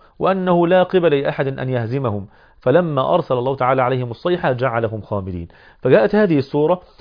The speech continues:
لتؤكد هذا المعنى. قال سبحانه وتعالى في أولها: "قال ربما يود الذين كفروا لو كانوا مسلمين". كثير جدًا من أهل الكفر يتمنون الإسلام، يتمنون الإيمان، إلا أنهم يحملهم أو يمنعهم عن الإيمان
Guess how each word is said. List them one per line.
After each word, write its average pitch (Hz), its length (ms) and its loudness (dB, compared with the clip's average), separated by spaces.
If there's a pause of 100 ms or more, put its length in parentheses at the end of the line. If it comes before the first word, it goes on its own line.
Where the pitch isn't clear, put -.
(120)
لتؤكد 147 380 -2
هذا 123 220 2
المعنى. 101 380 -4 (400)
قال 156 200 6
سبحانه 135 180 -4
وتعالى 143 220 0
في 131 140 -2
أولها: 165 500 4 (340)
"قال 147 200 4
ربما 151 480 4
يود 131 380 4
الذين 120 460 0
كفروا 117 380 -4
لو 107 80 -2
كانوا 104 280 -4
مسلمين". 95 460 -10
كثير 180 680 -2
جدًا 135 340 -6
من 120 160 -8
أهل 127 140 -4
الكفر 135 320 -6 (720)
يتمنون 156 540 0
الإسلام، 123 460 -4
يتمنون 170 460 -2
الإيمان، 113 440 -4
إلا 196 200 -2
أنهم 185 240 -4
يحملهم 151 720 -4
أو 123 120 -4
يمنعهم 147 640 -2 (340)
عن 131 220 -2
الإيمان 170 640 -2